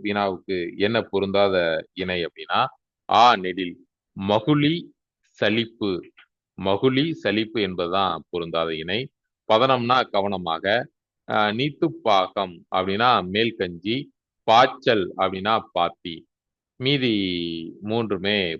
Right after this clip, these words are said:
பொருந்ததுங்க, ஒன்று மட்டும்தான் பொருந்தாதது. நாற்பத்தி ஒண்ணாவது வினா பாருங்க, அதாவது கூற்று ஒன்று, கூற்று இரண்டுன்னு கொடுத்திருக்காங்க.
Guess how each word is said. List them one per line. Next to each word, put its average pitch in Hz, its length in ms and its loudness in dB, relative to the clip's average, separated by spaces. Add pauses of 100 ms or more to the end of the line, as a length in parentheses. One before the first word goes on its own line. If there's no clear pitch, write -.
பொருந்ததுங்க, 90 580 -2
ஒன்று 90 260 -4
மட்டும்தான் 85 500 -4
பொருந்தாதது. 78 640 -4 (540)
நாற்பத்தி 139 440 4
ஒண்ணாவது 98 880 0 (120)
வினா 87 280 -2
பாருங்க, 80 520 -4 (460)
அதாவது 113 600 4
கூற்று 139 300 0
ஒன்று, 107 400 0
கூற்று 101 280 -6
இரண்டுன்னு 92 400 -2
கொடுத்திருக்காங்க. 78 640 -4